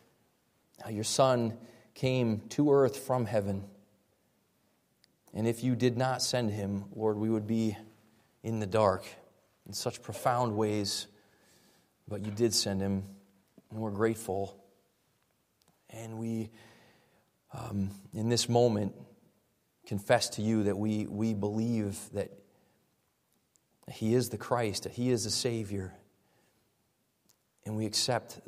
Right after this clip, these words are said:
eternal life from you as a gift, knowing you, being in relationship with you, being made alive, what we were made for, what we were created for, to be in relationship with you,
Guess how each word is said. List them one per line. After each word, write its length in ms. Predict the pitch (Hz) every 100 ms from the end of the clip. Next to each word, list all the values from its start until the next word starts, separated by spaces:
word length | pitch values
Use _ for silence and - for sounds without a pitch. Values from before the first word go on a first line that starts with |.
| -
eternal 440 | 104 101 131 120
life 260 | 117 127 104
from 240 | - 117
you 220 | 113 131 113
as 140 | 104
a 40 |
gift, 460 | 107 117 147 - - - - - - _ -
knowing 420 | 113 135 143 101
you, 300 | 95 95 92
being 180 | 123 123
in 60 | 123
relationship 720 | 123 123 127 110 98 95 -
with 160 | 92
you, 160 | 92 92
being 280 | 104 110 117
made 160 | 120
alive, 400 | 123 127 131 107
what 120 | 110
we 100 | 139
were 100 | 131
made 420 | 123 135 160 190 151
for, 540 | - 175 185 135 - - - - _ _ _ _ _ _ _ _ _ _ -
what 120 | -
we 60 | 110
were 80 |
created 480 | 127 - 147 160 117
for, 420 | - 95 95 90 - - _ _ _ _ _ _ _ _ - -
to 60 |
be 140 | 113 117
in 60 |
relationship 600 | 95 107 110 101 - 110
with 200 | 107 101
you, 260 | 104 107 101